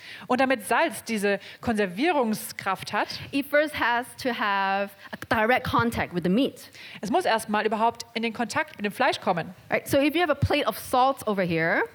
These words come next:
Speaker 1: Also wenn man Salz auf der einen Seite hat
Speaker 2: but if you have a plate of meat over here,
Speaker 1: und das Fleisch dort drüben,
Speaker 2: ain't nothing is getting preserved.
Speaker 1: Nas-, nichts wird hier konserviert.
Speaker 2: So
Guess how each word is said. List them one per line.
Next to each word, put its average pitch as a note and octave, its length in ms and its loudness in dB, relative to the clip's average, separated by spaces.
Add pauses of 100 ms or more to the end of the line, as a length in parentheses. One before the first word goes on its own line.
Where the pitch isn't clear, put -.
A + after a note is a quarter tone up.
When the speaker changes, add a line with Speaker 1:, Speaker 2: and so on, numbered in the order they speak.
Speaker 1:
Also G#3+ 140 -4
wenn G#3+ 60 -4
man G3+ 120 -4
Salz G#3 260 2
auf B3 80 2
der - 140 0
einen D4+ 200 0
Seite F3+ 280 0
hat - 240 -2 (180)
Speaker 2:
but - 160 -2
if G3 140 2
you G#3+ 60 4
have F#3 120 0
a - 40 0
plate F#3 200 0
of D#3 80 -2
meat A3+ 480 2
over E3+ 200 -2
here, D#3 460 -2
Speaker 1:
und A3 80 0
das G3+ 120 0
Fleisch A3 260 2
dort F#3+ 180 -2
drüben, C#4 240 0 (840)
Speaker 2:
ain't A3 200 0
nothing F#3+ 280 -2
is D#3+ 80 -2
getting D#3+ 180 -2
preserved. D3+ 320 -4 (360)
Speaker 1:
Nas-, A#3+ 280 -2 (100)
nichts A3 340 -2
wird G#3+ 160 0
hier G#3 160 -2
konserviert. G3+ 560 -2 (560)
Speaker 2:
So D4+ 180 0